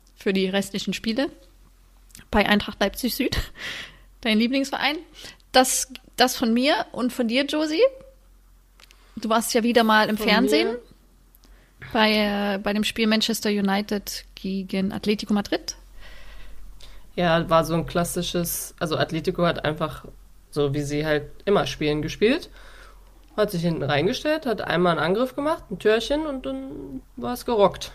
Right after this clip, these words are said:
Speaker 2: So. Ähm, aber es ist schon bitter für, für, für United. Aber es war trotzdem, äh, Theater of Dreams. Ich mein, Old Trafford, eigentlich mega cooles Stadion.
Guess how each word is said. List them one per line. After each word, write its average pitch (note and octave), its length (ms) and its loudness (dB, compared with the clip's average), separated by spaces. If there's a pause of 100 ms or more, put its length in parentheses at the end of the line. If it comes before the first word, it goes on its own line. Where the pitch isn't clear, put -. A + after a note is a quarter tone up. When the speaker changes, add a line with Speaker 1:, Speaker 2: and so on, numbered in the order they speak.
(160)
Speaker 2:
So. D3 260 -2 (420)
Ähm, D#3+ 580 0 (220)
aber D3 120 -2
es C3+ 80 0
ist - 60 -2
schon D3 120 -4
bitter D3 280 -2
für, F3+ 440 -4
für, F3+ 320 -4
für F3+ 320 -6
United. E3+ 600 -6 (560)
Aber F3+ 200 4
es G3 120 2
war - 100 4
trotzdem, F3+ 640 2
äh, D#3+ 400 2
Theater F3+ 340 2
of D3 100 -6
Dreams. E3+ 720 -2
Ich - 120 -12
mein, D#3 320 -4 (360)
Old E3+ 200 -2
Trafford, D3+ 640 -2 (180)
eigentlich D3+ 400 -2 (140)
mega D3+ 360 0
cooles C3+ 300 -4
Stadion. D3 640 0